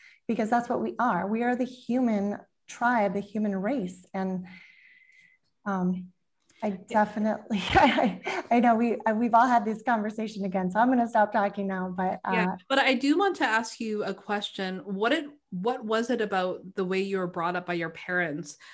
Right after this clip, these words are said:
Speaker 2: that made the difference and shift to be able to kind of see everybody through one lens rather than the us versus them, which separates, you know, um, people from each other or ethnicities and races from each other?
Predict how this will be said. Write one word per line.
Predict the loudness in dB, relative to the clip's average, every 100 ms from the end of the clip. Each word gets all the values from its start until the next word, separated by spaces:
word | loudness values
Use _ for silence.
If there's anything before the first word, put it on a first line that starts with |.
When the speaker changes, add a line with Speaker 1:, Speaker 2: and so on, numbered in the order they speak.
| _
Speaker 2:
that | -2 -2
made | 0 0 0
the | -2
difference | -2 -4 -2 -4 -2
and | -4
shift | -4 -4 -2 -4 -8
to | -8 -2
be | 0
able | 0 -4
to | -6 -8
kind | -8 -6
of | -6
see | -6 -6 -4 -4 -8 -14 -20 -2
everybody | 4 4 4 0 0
through | -2 0 0
one | 2 2 2
lens | 0 0 -2 -6
rather | -4 2 2 2 0
than | 0 -2 -4 -6 -10 -10 -6
the | -6 0
us | 2 2 -4
versus | -4 -2 0 -4 -2
them, | 0 0 0 -4 -6 -6
which | -6 -6
separates, | -4 -4 -2 -2 0 -2 -4 -10
you | -2 0
know, | 0 -2 -4 -6
um, | -6 -4 -6 -8 -8
people | -8 -6
from | -6 -6 -8
each | -8
other | -8 -6
or | -4 -4
ethnicities | -6 -6 -8 -6 -8 -6 -8
and | -8
races | -6 -6 -8 -12
from | -10 -10
each | -10
other? | -14 -14 -18